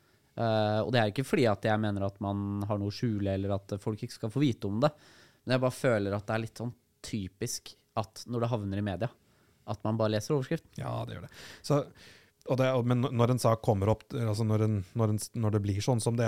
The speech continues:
Speaker 2: så blir det plukket opp, og da blir det, og vi skal ikke være noe redd for at, eh, at, eh, ting adresseres i media eller noe sånt nå.
Speaker 1: Nei, nei,
Speaker 2: Det er ikke
Speaker 1: absolutt
Speaker 2: det,
Speaker 1: ikke.
Speaker 2: ikke sant? Og det, det, det ble som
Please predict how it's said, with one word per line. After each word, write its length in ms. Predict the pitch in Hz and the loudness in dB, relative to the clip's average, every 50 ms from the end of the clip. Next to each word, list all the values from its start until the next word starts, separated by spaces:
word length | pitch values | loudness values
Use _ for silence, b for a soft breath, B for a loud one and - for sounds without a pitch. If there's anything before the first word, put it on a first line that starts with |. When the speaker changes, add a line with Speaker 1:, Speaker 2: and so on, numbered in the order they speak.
| 107 - | 0 0
Speaker 2:
så 140 | - 120 104 | 0 -2 -2
blir 140 | 98 95 98 98 | 0 -2 -2 0
det 60 | 107 - | 2 2
plukket 260 | 123 104 - - - 127 | 2 2 2 2 2 2
opp, 160 | 117 - - - | 2 2 0 -2
og 80 | 113 | 0
da 120 | 104 107 104 101 | 2 2 2 4
blir 140 | 104 98 101 | 2 2 2
det, 140 | 110 117 110 | 4 4 4
og 80 | 101 | 2
vi 60 | 104 - | 2 2
skal 100 | 113 104 | 0 0
ikke 120 | - 135 104 | 2 0 0
være 80 | 98 | 0
noe 80 | 98 92 | 0 -2
redd 220 | 92 95 98 98 98 | -2 -4 -6 -6 -4
for 140 | - 110 104 | -2 -2 -2
at, 180 | - - - | -2 -4 -4
eh, 140 | 104 104 104 110 104 | -4 -4 -2 -2 -2
at, 160 | 101 - - | -4 -2 -2
eh, 120 | 110 104 - | -2 -2 0
ting 160 | - 104 98 98 | 0 0 2 0
adresseres 460 | 98 98 98 - 107 98 98 95 - | 0 0 0 0 0 0 0 0 0
i 40 | 104 98 | 0 0
media 240 | 95 95 101 107 | 2 2 2 2
eller 80 | 110 110 | 2 2
noe 100 | 107 107 | 2 2
sånt 220 | 120 110 107 - 135 | 2 0 0 2 4
nå. 60 | 131 | 6
Speaker 1:
Nei, 80 | 170 233 | 6 8
nei, 60 | 190 | 6
Speaker 2:
Det 0 | |
er 80 | 110 98 | 6 4
ikke 80 | 117 127 | 4 2
Speaker 1:
absolutt 300 | 110 110 107 104 104 110 | 2 4 4 4 4 4
Speaker 2:
det, 60 | - | 2
Speaker 1:
ikke. 80 | 113 123 | 2 2
Speaker 2:
ikke 80 | 160 156 | 2 4
sant? 220 | 120 113 - - | 2 2 2 2
Og 60 | 107 110 | 2 4
det, 80 | 104 101 101 98 - - - 113 | 4 4 2 0 -4 -8 -6 -4
det, 80 | 107 101 98 - _ _ _ - | -2 -2 -2 -4 _ _ _ -4
det 60 | 113 104 | -2 0
ble 100 | 104 98 104 | 0 0 0
som 100 | 113 | 0